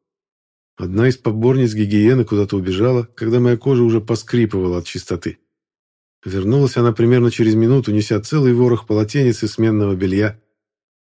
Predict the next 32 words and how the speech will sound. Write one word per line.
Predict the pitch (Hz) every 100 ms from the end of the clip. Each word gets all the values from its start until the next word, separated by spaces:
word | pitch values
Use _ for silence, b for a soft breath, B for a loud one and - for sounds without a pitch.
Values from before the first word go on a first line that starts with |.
| _ _ _ _
В | -
процессе | 87 - 104 - 104
одевания | 98 98 110 117 117
я | 113
ощутил | 107 110 120
себя | 113 113 113
малышом | 120 113 - 135 104 - -
из | 117
младшей | 110 113 104 120
группы | 113 107 107
детского | 101 95 - 104
сада. | - 95 - _ _ _
Впрочем, | - - 120 131 143
что-то | 120 - 147 147
в | 131
этом | 135 135
всём | 123 - 123
определённо | 120 110 110 107 117 120 113
было. | 101 127 107 - - _ _ _ _ _ -
Ведь | 92 -
пока | 104 117
меня | 117 117
скребли, | 113 - 113 101 139
поливали | 127 92 95 101 117
водой, | 110 101 110 113 104
обтирали | - 90 - 107 127 120
и | 107
заботливо | 104 107 117 131 123 113
заматывали | 113 120 123 117 107
в |
безразмерную | 101 101 107 107 120 117 107
рубашку, | 104 107 143 - -